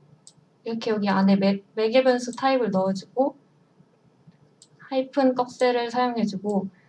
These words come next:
중괄호 안에 실행문을 작성해주면 됩니다. 이, 이 코드와 이 코드는 같은 코드인데요.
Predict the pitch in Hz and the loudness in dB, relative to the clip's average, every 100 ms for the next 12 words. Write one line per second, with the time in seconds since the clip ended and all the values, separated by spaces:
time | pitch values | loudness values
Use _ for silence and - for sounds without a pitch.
0 | _ - - 226 240 226 190 190 202 277 | _ -12 0 4 6 4 2 2 2 0
1 | - - _ _ _ _ - 294 277 277 | -2 -18 _ _ _ _ -10 -4 -2 0
2 | 247 240 262 233 - 226 226 208 202 226 | 0 2 0 -2 -8 -4 -2 0 0 2
3 | 220 180 175 170 - _ _ _ _ _ | 0 0 0 -2 -8 _ _ _ _ _
4 | _ _ _ _ _ _ _ _ _ _ | _ _ _ _ _ _ _ _ _ _
5 | _ _ _ _ _ - 226 226 226 226 | _ _ _ _ _ -4 0 2 0 -2
6 | - _ - 220 - 294 262 226 233 247 | -12 _ -12 -10 -4 -4 0 2 4 2
7 | - _ - 208 - 285 254 226 233 254 | -4 _ -16 -14 -4 -2 0 0 0 0
8 | 254 196 - 269 269 269 262 247 196 180 | -4 -10 -4 -4 -4 -4 0 2 2 2
9 | 185 | 0